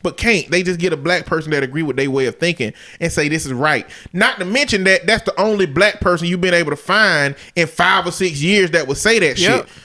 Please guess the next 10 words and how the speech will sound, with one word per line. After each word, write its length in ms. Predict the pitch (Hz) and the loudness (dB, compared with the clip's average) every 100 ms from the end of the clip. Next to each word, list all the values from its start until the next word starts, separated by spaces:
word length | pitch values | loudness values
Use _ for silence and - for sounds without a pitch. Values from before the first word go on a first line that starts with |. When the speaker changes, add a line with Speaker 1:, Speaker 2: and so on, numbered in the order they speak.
| - | -4
Speaker 1:
They 100 | 165 | 0
don't 180 | 220 175 | 2 2
look 160 | 220 190 | 2 2
at 160 | 165 - | 2 2
all 320 | 160 190 180 | 4 4 4
black 240 | 165 156 - | 2 -2 -2
people 220 | 160 156 | -2 -2
experiences 420 | 143 156 151 143 | -2 -2 -2 -2
and 100 | 143 | -4
say, 360 | 139 147 143 | 0 0 0